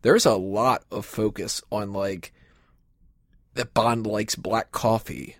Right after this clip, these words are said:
and, uh, the certain type of caviar. And the Bond films, they do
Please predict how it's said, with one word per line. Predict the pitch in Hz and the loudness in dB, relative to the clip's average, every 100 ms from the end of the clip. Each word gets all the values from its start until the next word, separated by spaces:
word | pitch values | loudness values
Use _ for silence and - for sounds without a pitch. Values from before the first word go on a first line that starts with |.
| _ _ _ _ | _ _ _ _
and, | 104 104 95 95 78 - _ _ _ - | -8 -6 -8 -12 -14 -20 _ _ _ -8
uh, | 110 98 90 | -6 -4 -6
the | 107 123 | -4 0
certain | - 131 117 | 2 2 0
type | - 120 | -2 -2
of | 110 | -2
caviar. | - - 127 107 104 95 87 80 78 | -6 2 2 4 0 -2 -2 -4 -6
And | 82 92 80 - - - - | -8 -10 -14 -16 -20 -20 -4
the | 175 | 2
Bond | 165 185 175 | 6 6 6
films, | 170 160 147 - | 4 4 4 2
they | 120 | 2
do | 113 135 135 127 113 85 | 4 4 6 4 0 -4